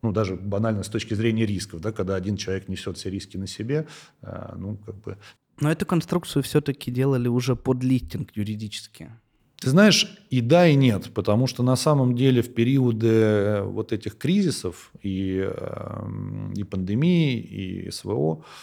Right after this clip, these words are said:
Speaker 1: а, эта потребность сама собой появилась. Мы просто начали собираться с основными акционерами. Это был такой понятийный совет директоров, где, ну, сложные, э, моменты были для бизнеса, и где приходилось это решать, ну, как бы, ну, не в одиночку.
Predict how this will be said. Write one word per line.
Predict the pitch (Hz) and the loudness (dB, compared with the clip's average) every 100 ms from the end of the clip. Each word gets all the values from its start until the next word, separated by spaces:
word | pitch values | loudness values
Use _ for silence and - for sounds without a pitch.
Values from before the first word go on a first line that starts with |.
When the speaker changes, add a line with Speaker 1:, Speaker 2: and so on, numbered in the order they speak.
| - - | -20 -12
Speaker 1:
а, | - 95 95 95 95 101 - | -8 -4 -2 0 -2 -4 -4
эта | 113 117 | -4 -2
потребность | 113 110 147 165 131 107 | -2 0 2 2 2 0
сама | 107 117 123 | -2 0 0
собой | 107 104 113 | -2 0 0
появилась. | 104 101 101 101 82 - - _ | 0 0 2 2 0 -6 -18 _
Мы | 110 | 0
просто | 147 151 120 | 2 2 4
начали | 135 127 107 | 2 2 0
собираться | 101 104 113 120 110 107 | -2 2 4 4 2 -6
с | 101 | -10
основными | - 110 117 107 98 | -4 0 2 2 0
акционерами. | 101 - 107 165 202 101 92 - _ - - - | -4 -4 0 0 0 -4 -8 -14 _ -20 -20 -10
Это | 107 101 107 | -6 -2 4
был | 117 107 | 4 4
такой | 104 95 | 0 -2
понятийный | - 120 123 139 110 101 | 2 2 2 0 0 0
совет | 101 107 104 | 0 0 2
директоров, | - - 113 117 180 180 - _ - - - - | 0 -2 0 2 2 0 -10 _ -20 -20 -20 -8
где, | 107 101 123 120 104 | -4 2 4 4 4
ну, | 120 117 | 0 0
сложные, | - 143 113 98 92 90 - | 4 4 4 -2 -6 -8 -6
э, | 95 95 | -4 -2
моменты | 98 101 156 185 151 | -2 2 2 2 0
были | 107 95 90 | 0 2 0
для | 90 95 | -2 -4
бизнеса, | 101 101 90 95 - 92 90 - | -2 -4 -4 -10 -10 -10 -12 -12
и | 90 | -10
где | 98 120 139 | -2 4 4
приходилось | 139 98 98 92 139 127 101 | 4 -2 -4 0 2 2 0
это | - | -4
решать, | 98 - 123 120 | -4 -2 -4 -4
ну, | 101 | -6
как | 98 80 | -6 -6
бы, | 85 | -2
ну, | 113 | 0
не | 104 | 2
в | 107 | 2
одиночку. | 107 131 110 - | 2 2 0 -4